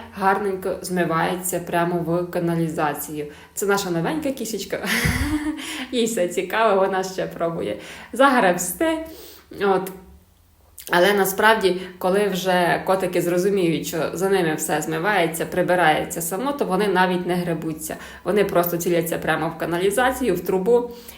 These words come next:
і йдуть спокійно. Бачите, як виглядає підключення, е, аполотка до каналізації. Також є там, е, підключення води, показала, але не всі ставлять біля унітазу,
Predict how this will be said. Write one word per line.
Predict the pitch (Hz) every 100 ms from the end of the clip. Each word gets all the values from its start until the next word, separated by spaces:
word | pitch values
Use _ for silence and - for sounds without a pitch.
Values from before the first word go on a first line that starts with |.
| -
і | 370 262
йдуть | 190 165 160
спокійно. | - 160 156 156
Бачите, | 156 254 294 -
як | 185 190 180
виглядає | 170 156 165 156 156
підключення, | - - 254 320 294 262 233 226 - - - - -
е, | 196 185 185
аполотка | 196 196 180 175 175 247 262
до | 190 185
каналізації. | 185 175 160 156 156 294 320 - 254 240
Також | 226 185 190 180 175 170
є | 165 156 160
там, | 151 151
е, | 143 135
підключення | 170 175 170 170 160
води, | 156 160 254
показала, | 294 277 240 240 226 - -
але | 196 185 170 - - -
не | 185
всі | 185 254
ставлять | - 208 180 170 156
біля | 175 160
унітазу, | 151 160 165 254 285 240 247